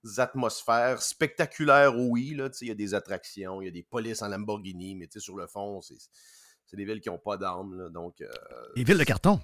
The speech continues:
Speaker 1: Absolument. Il y a des tours qui ont, je sais pas si c'est encore le cas, mais il y avait beaucoup de façades, là, de, de buildings où, euh,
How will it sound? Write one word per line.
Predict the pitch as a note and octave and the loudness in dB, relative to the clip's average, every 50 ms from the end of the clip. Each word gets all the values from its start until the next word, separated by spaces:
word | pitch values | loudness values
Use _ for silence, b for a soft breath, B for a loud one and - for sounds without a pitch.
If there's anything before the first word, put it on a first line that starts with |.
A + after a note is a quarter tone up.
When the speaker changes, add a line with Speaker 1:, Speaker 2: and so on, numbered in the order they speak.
| - - _ _ _ _ _ _ _ B B B B B B _ - | -4 -14 _ _ _ _ _ _ _ B B B B B B _ -12
Speaker 1:
Absolument. | - - - E3+ D#3+ F3+ A3 G#3+ C3+ | -10 -8 -4 2 4 6 6 6 4
Il | A#2 | 0
y | B2 | -4
a | A2+ | -4
des | A#2 A#2+ A#2+ | -4 -6 -2
tours | A#2 D3+ D#3 E3 E3 D#3+ D3+ B2+ | -2 0 2 2 2 0 -2 -4
qui | - - B2+ | -4 -4 -2
ont, | A2+ A2 A2+ G#2+ G#2+ G#2 G2 | 0 0 0 -2 -2 -4 -6
je | F#2+ G#2 | -8 -12
sais | - - | -10 -10
pas | C3 C3 | -10 -6
si | - | -4
c'est | A#2+ | -6
encore | G#2+ G2+ B2 A#2 A#2 | -2 -2 0 0 0
le | A2 G2 | 0 -2
cas, | - - B2 B2 C3+ C#3+ | -4 -2 0 2 2 2
mais | C#3 C3+ | 2 0
il | A#2 | -2
y | |
avait | F#2 G#2 | -4 -4
beaucoup | G#2 A2+ - - D#3+ | -6 -6 -8 -10 -6
de | C3+ A#2 G#2 | -4 -4 -4
façades, | - - - A2+ - - - B2 A2+ A#2 A#2+ A#2 G2 G2 | -4 -4 -4 -4 -4 -4 -2 0 0 2 2 0 -2 -2
là, | G2+ G#2+ A2 | -2 -2 -2
de, | G2+ F2 F#2 | -2 -4 -8
de | E2 F2+ F2 | -8 -8 -10
buildings | E2 D#2+ G#2 G2+ G2+ F#2+ F2 G#2+ A2 A2+ A2+ A2+ A2+ G#2+ | -8 -8 -8 -8 -10 -10 -8 -8 -6 -6 -6 -6 -8 -8
où, | G#2+ G#2 G#2 G#2 G#2 G2+ | -8 -10 -10 -8 -6 -6
euh, | F#2+ F2+ F2 E2 D#2+ E2 D#2+ D2+ C#2 | -6 -4 -6 -6 -8 -8 -8 -10 -12